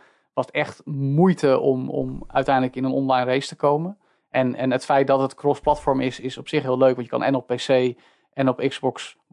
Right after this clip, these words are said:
One tot en met Series X spelen, zeg maar. Eh, en, en dan nog op je mobiel s-, met Xbox Cloud Gaming. Maar het duurt echt heel lang voordat een lobby,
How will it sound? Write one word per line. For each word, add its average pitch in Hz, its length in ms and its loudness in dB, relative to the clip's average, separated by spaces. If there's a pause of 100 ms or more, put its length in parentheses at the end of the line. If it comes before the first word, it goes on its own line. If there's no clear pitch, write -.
One 127 280 2
tot 131 200 -2
en 131 60 0
met - 340 -4 (220)
Series 131 420 -2 (100)
X - 100 -10
spelen, 120 400 -2
zeg 113 120 -10
maar. 117 320 -4 (480)
Eh, 127 260 0
en, 131 140 0
en 131 140 2
dan 127 120 4
nog 120 120 2
op 131 120 -2
je 131 100 -2
mobiel 127 440 6
s-, - 140 -12
met 127 300 -4
Xbox 127 300 -4
Cloud 127 340 2
Gaming. 117 420 -2 (400)
Maar 123 360 4
het 117 160 -6
duurt 139 200 4
echt 143 260 -2
heel 190 320 6
lang 123 240 2
voordat 131 220 2
een 135 80 0
lobby, 143 440 2